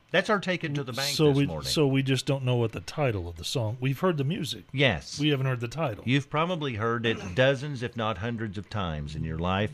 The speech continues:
Speaker 2: Okay.
Speaker 1: The name of the song is,
Speaker 2: Yeah.
Speaker 1: and let's not cheat and Google it,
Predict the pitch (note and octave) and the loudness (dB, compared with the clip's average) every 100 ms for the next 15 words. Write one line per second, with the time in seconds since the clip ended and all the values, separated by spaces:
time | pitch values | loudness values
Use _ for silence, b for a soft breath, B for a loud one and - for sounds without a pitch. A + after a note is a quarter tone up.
0 | A#2 G#2 G#2+ G2+ D3 - A#2+ C3+ E3+ F#3 | -4 -4 -2 -4 -4 0 2 2 2 -2
1 | E3 - C#3+ B2 A#2+ G#2+ G2 F#2 F#2+ A#2 | -4 -2 0 2 2 2 2 2 0 0
2 | G2 C3 - _ _ - G2 B2 - C#3 | -2 -4 -8 _ _ -6 -2 -2 -4 -8
3 | C#3+ - F#2+ A#2 G2+ E2+ C2 C2 | -8 -10 -10 -8 -6 -6 -8 -12